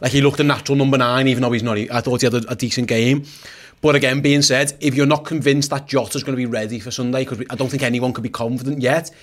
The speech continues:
he does. He, for, it'd be, for him to go the same front three in three consecutive games might be a bit too much. Is there any chance at some point?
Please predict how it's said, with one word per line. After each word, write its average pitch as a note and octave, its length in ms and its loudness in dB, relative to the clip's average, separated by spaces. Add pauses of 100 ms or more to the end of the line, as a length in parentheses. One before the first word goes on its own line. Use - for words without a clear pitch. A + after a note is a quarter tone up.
(300)
he B2 140 -8
does. C3+ 240 2
He, D3+ 120 -12 (280)
for, - 80 -10
it'd D3 160 -2
be, E3 80 0
for C#3+ 140 -6
him C#3+ 180 2
to D3 100 0
go C#3+ 140 4
the C3+ 80 -2
same C3+ 300 4
front B2+ 300 -2
three B2 200 -2
in C3 100 0
three C3 180 -4
consecutive B2 640 -4
games B2 560 0 (360)
might A#2 180 -2
be B2 80 -2
a A2+ 60 2
bit A#2+ 160 -4
too - 200 -4
much. A#2 220 -2
Is D#3 80 0
there D#3+ 200 -4
any D#3 260 2
chance D3 360 0
at C#3+ 120 0
some B2 260 -2
point? C3+ 300 0